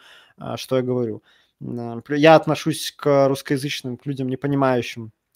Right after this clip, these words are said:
белорусского языка, к россиянам очень лояльно. Если какие-то слова непонятны, я всегда, э, готов остановиться и их объяснить,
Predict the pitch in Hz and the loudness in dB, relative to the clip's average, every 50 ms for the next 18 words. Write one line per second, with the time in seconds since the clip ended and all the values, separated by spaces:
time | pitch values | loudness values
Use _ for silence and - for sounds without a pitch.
0 | _ - 131 135 143 135 131 - - - 123 120 - - - 180 185 180 151 143 | _ -2 0 2 2 2 2 -2 -4 -4 -4 -4 -2 2 4 4 4 4 0 -6
1 | - - 147 143 139 135 131 135 135 - - 135 123 127 127 139 160 180 185 180 | -4 0 4 4 4 4 2 0 -2 -2 -4 -2 0 4 4 4 4 4 2 -2
2 | 175 - - - - - - - 139 135 151 165 160 151 - - - 147 151 151 | -6 -10 -18 -20 -20 -10 -4 -4 -2 0 2 2 0 0 0 2 4 6 6 6
3 | 147 151 139 - 151 143 151 147 139 - - 131 123 - - - 123 127 131 135 | 6 4 0 0 0 2 2 2 2 0 0 -6 -6 -6 -6 -10 -4 0 4 4
4 | 131 127 120 - - 127 123 120 117 127 127 - 135 123 - 123 - - - 131 | 4 4 4 0 -2 -4 -4 -2 -2 -2 -2 -2 -2 -6 -6 -8 -12 -8 -6 -4
5 | 131 135 139 127 - - 131 127 - - 127 123 120 - - - 160 190 202 - | -2 -2 -2 -2 -4 -4 -6 -6 -4 -6 -8 -8 -8 -6 -4 -2 -2 -4 -4 -6
6 | - | -14